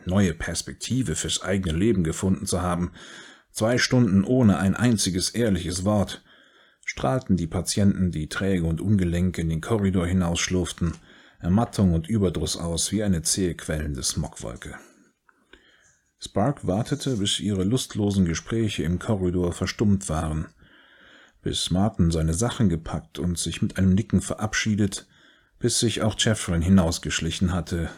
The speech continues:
der wie Spark langsam machte, immer noch eine Weile in der Tür herumlungerte und herübersah,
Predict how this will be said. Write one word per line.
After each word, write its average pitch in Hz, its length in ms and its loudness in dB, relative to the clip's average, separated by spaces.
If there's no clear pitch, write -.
der 87 280 -2
wie 123 140 -4
Spark - 640 -4
langsam 78 440 -2
machte, 71 480 -6
immer 120 260 -2
noch 113 360 -2
eine 98 240 2
Weile 139 240 -2
in 92 80 2
der 85 160 0
Tür 90 280 2
herumlungerte 131 720 0
und 107 360 -4
herübersah, 76 800 -2